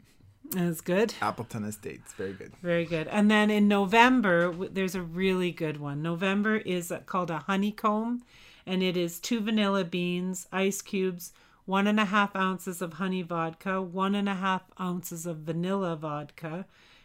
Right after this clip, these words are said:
Speaker 1: and a half an ounce of sugar syrup. So we're gonna have to do some ordering online
Speaker 2: Okay.
Speaker 1: for honey
Speaker 2: That's, uh,
Speaker 1: vodka and vanilla vodka.
Speaker 2: a little hardship.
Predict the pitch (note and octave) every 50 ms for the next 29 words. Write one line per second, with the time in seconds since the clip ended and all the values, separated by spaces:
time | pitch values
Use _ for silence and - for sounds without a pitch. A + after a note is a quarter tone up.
0 | _ - E3+ F3 E3 E3 D#3 F#3 F#3 F3+ F3+ - F3+ F3 F3 E3+ E3+ E3+ - E3
1 | - - - F#3 E3 F#3 F3 D#3+ - - D#3+ C#3+ C#3 C3 - - - - F3 D#3+
2 | D#3 D#3 E3 E3 E3+ F3 E3+ D#3+ F3 E3 E3+ - D#3+ C#3+ _ _ _ - F3 E3+
3 | E3 - - D#3 D#3 - D#3 F3 E3+ D#3+ E3 D#3+ D#3 D3+ D3+ D3 C#3+ C#3+ C#3+ C#3+
4 | C#3+ C#3+ C#3+ C#3 C3+ C3 C#3 C3 _ _ - - _ _ _ _ - - - -
5 | - G2 E2 F2 G2 - _ _ _ _ _ - - F3 E3 D#3+ C#3+ F3+ F3+ E3+
6 | E3+ E3+ E3 E3 E3 D#3 C#3+ - - G2 F2+ F2 F2 - E3+ F3+ E3+ E3 E3 D#3+
7 | - - E3+ D#3+ - - D#3+ D#3 C#3 D#3+ D3 D3+ D#3 D3+ D3 D3 C#3+ C3+ C3+ C3+
8 | C3 C3 C3 C3 - A2 G#2 - - - F2 F2 E2+ F2 C#2+ D2 C#2 - - D#2+
9 | -